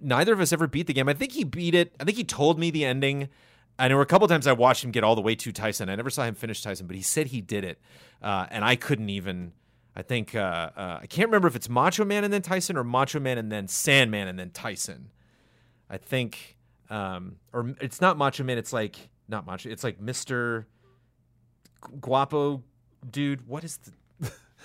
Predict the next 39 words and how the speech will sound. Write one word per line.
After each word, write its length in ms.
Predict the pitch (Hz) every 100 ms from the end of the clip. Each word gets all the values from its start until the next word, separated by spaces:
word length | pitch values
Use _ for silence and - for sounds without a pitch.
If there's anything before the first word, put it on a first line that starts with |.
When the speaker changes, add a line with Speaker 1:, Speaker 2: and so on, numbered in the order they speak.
| - -
Speaker 2:
Well, 100 | 120
I 40 | 165
know 80 |
Sandman 680 | 240 - 160 160 113 107 104
is 160 | 107 110
the 140 | 98
second 460 | - - - 139 202 208
Speaker 1:
Sandman, 60 | 185
Speaker 2:
to 40 | 101
Speaker 1:
but 100 | 95
Speaker 2:
last. 140 | 90
Speaker 1:
it's, 80 | 92
like, 160 | 143 120
Speaker 2:
Yeah. 380 | 95 87 87 90 _ _ _ _ _ _ _ _ _ _ _ _ _
Speaker 1:
it's, 140 | _ -
like, 120 | -
Super 340 | - 151 139
Macho 300 | 123 117 -
Man 100 | 117
or 40 | 107
something. 180 | 123 117
There's 160 | 135
another 280 | 156 185 185
guy 160 | 151 139
with, 180 | 120 131
like, 160 | 117
Speaker 2:
Yeah. 60 | -
Speaker 1:
just 240 | - 110 98
massive, 720 | 101 110 120 117 110 - 101
just, 100 | 92
like, 120 | 110
huge, 680 | - - 143 131 117 107 - _ - -
huge 220 | - 233
Speaker 2:
Yeah. 100 | -
Speaker 1:
muscles, 260 | 175 156 147
big 300 | - 165 139
gray 280 | 131 143 135
flowing 400 | - 131 127 113
hair. 420 | 110 110 107 98